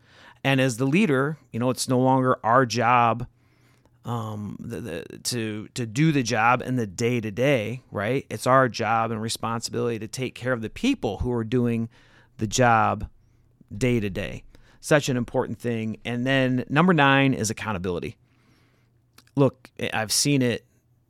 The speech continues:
so many times in organizations. I've been part of organizations where the leader has great vision and there's lots of purpose and,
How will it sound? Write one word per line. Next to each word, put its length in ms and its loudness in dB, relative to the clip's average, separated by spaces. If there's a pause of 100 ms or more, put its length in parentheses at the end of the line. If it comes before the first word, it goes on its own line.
(140)
so 280 4
many 160 6
times 320 0
in 80 -2
organizations. 640 -2
I've 120 -4
been 120 -4
part 300 4
of 80 -2
organizations 800 -2
where 380 0 (400)
the 80 -2
leader 240 4
has 420 -2 (580)
great 260 -2
vision 420 -4
and 120 -8
there's 180 -10
lots 280 2
of 100 -2
purpose 560 -2
and, 280 -8